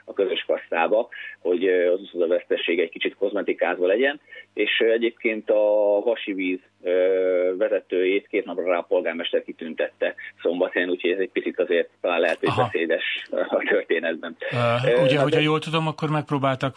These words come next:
Speaker 2: megoldást találni rá, emelték a, az ú-, a, az úszóknak a hozzájárulását, magyarán a belépőjét, a, a pályahasználatot,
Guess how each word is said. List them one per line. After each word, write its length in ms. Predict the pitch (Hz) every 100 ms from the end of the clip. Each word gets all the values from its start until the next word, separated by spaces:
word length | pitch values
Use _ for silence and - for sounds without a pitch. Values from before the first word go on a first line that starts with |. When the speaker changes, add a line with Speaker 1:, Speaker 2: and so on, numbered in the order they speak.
| 139
Speaker 2:
megoldást 580 | 135 113 107 113 110 -
találni 380 | 123 117 120 113
rá, 380 | 123 135 151 -
emelték 600 | 127 104 113 120 123 -
a, 200 | 123 123 110 - -
az 640 | 127 120 120 120 123 135 143
ú-, 120 | 147 _ - 139 139
a, 160 | 123 117 131 139 139
az 120 | 131
úszóknak 560 | 139 131 131 127 123
a 40 | 127
hozzájárulását, 1160 | 120 135 120 113 113 113 113 113 - 123 123
magyarán 440 | 127 117 120 117 120
a 200 | 117 113 131 - 131 120
belépőjét, 1000 | 135 139 131 127 127 123 117 117 117 -
a, 320 | 120 107 101 104 - - - - -
a 100 | 104
pályahasználatot, 1300 | 98 127 127 117 120 - - 113 113 110 113 113 110